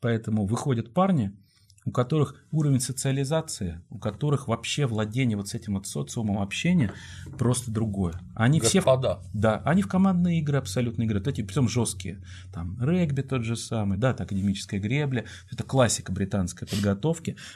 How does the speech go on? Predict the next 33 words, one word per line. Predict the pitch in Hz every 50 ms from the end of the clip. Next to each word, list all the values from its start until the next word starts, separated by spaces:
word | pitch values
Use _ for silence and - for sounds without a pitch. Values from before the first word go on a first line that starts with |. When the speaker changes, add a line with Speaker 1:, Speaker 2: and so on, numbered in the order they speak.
| -
Speaker 1:
Они | - 107 110 135 165
уже | 160 147 143 160 143
такие | - - 135 - - - 110
битые-перебитые. | 104 127 170 - - 139 - 143 139 139 123 117 110 101 - 87
Они | 92 117 135
умеют | 151 160 165 151 -
строить | - - 151 156 147 147
социальные | - 135 - - 139 135 139 131 131 131 127
иерархии. | 113 104 101 101 98 - - - 107 101 - - _ _ _
И | - 131 147
когда | 135 - - 143 151 160 180 170
к | -
ним | 170 156 143
приходит | - - 143 - 180 160 151 143
вот | 139 160
этот | 147 147 139 139 -
плюшевый, | 147 156 160 147 - - 131 127
который | 120 - 123 123 - 139 135 127
в | -
кубике | - - 156 135 120 - - 107
наигрался | 107 110 107 117 117 113 110 - 123
в | 113
Монтиссори, | 117 117 117 - 139 139 - 180 185 190 160 107 95 - - - - - - -
да, | 135 156 -
они | 120 123 143
его | 151 139 120
загибают | 120 127 123 127 131 160 - - -
вот | 113 - - -
так. | - 92 78 - - - - - _
Speaker 2:
<laughs> | - - - - - - - - - - - - - - 160
Speaker 1:
Поэтому | 135 151 - 139 165
Speaker 2:
Еще | 170 156 139 165 175 147 -
ладно. | 135 139 139 139 131 - - -